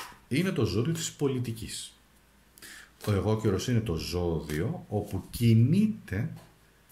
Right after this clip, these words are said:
υπόγεια και είναι ένας στρατηγός, ο οποίος πολλές φορές κάνει κινήσεις σαν το Σκορπιό,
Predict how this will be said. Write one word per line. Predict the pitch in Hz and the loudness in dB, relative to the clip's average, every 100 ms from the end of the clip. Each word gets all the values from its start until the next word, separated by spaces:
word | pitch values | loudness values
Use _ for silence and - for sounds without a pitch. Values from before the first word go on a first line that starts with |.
| _ _ - | _ _ -6
υπόγεια | 127 - - 170 185 139 87 85 87 165 - - _ _ _ _ | -4 -6 -2 0 2 2 2 0 0 -4 -8 -16 _ _ _ _
και | - | -2
είναι | 131 170 180 | 0 2 0
ένας | 170 - - | -2 -4 -4
στρατηγός, | - - 120 - 95 73 82 113 - - - _ - | -4 -2 -4 -2 -4 0 -2 -2 -6 -14 -16 _ -6
ο | 104 98 | -4 -4
οποίος | - 180 196 | -4 -2 -2
πολλές | - 113 151 | 0 -2 -2
φορές | - 160 160 | -2 -2 -2
κάνει | - 175 | -4 -4
κινήσεις | 175 - 123 131 113 107 | -4 0 2 2 0 -2
σαν | 190 | 0
το | 208 | -2
Σκορπιό, | - - 92 - 85 85 - | -2 -4 -4 -4 -4 -4 -6